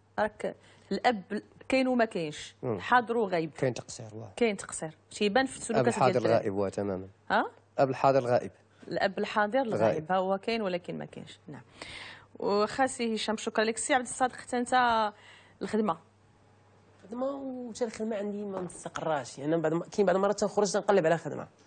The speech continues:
Speaker 3: خارج، خارج تنخرج باش نقلب على خدمه.
Speaker 1: المهم انت اما خدام اما كتقلب على الخدمه.
Speaker 3: اه، اما خدام اما
Speaker 1: ديما
Speaker 3: كتقلب
Speaker 1: خارج.
Speaker 3: على خدمه.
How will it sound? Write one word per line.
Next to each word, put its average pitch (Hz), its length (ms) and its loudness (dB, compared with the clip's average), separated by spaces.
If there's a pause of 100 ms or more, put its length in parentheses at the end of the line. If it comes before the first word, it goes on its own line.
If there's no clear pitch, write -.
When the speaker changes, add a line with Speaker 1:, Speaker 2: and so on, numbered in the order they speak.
(760)
Speaker 3:
خارج، 160 260 0
خارج 208 480 0
تنخرج 190 420 -4
باش 175 180 -10
نقلب 151 280 -2
على 127 120 -4
خدمه. 180 140 -4
Speaker 1:
المهم 247 120 4
انت 247 140 -2
اما 247 360 0
خدام 311 360 -4
اما 320 140 -2
كتقلب 277 340 0
على 208 80 2
الخدمه. 196 260 -6
Speaker 3:
اه، 123 240 -2
اما 139 160 -6
خدام 143 360 -8
اما 143 140 -6
Speaker 1:
ديما 285 200 2
Speaker 3:
كتقلب 170 200 -2
Speaker 1:
خارج. - 40 -2
Speaker 3:
على 123 140 -4
خدمه. - 340 -14